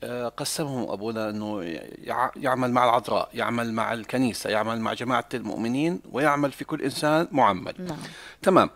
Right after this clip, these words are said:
Speaker 1: طيب، هلا في سؤال آه، ماكر،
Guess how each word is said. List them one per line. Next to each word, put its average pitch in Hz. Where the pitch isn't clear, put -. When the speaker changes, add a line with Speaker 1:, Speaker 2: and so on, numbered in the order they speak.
Speaker 1:
طيب، 90
هلا 143
في 160
سؤال 151
آه، 113
ماكر، 127